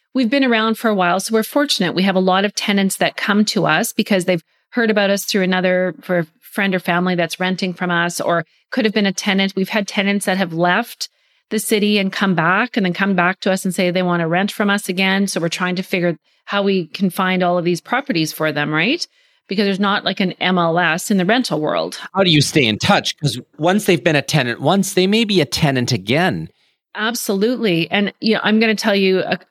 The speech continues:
Speaker 1: a couple other stories. We've had investors that have relocated to other markets. We've had one in, uh, that is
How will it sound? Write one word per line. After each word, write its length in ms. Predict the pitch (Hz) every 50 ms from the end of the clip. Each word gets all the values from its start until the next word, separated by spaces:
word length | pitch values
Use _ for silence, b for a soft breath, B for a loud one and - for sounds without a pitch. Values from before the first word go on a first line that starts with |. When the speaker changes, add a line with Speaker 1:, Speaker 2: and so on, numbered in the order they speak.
| -
Speaker 1:
a 80 | - 180
couple 300 | - 208 196 - 190 214
other 180 | 254 269 285
stories. 400 | 240 - - 196 170 165 165 165
We've 200 | 185 214 233 214
had 420 | - - 220 208 202 202 196 196 202
investors 840 | 202 196 180 - 202 214 254 - - - 170 160 127 143 190 196 -
that 120 | 190 185
have 240 | 185 185 160 156 - - - - 156 170
relocated 800 | 175 185 240 269 269 254 233 208 - - 185 175 175 175 175 160
to 180 | - - - -
other 200 | 185 196 185 175
markets. 520 | 180 160 147 160 - - 220 196 - -
We've 140 | 190 196 180
had 220 | 196 190 175 175
one 260 | 170 190 190 196 202
in, 380 | 190 - - 180 180 170 175 175
uh, 240 | 165 160 160 151 151
that 220 | 156 170 165 - -
is 220 | - 180 160 -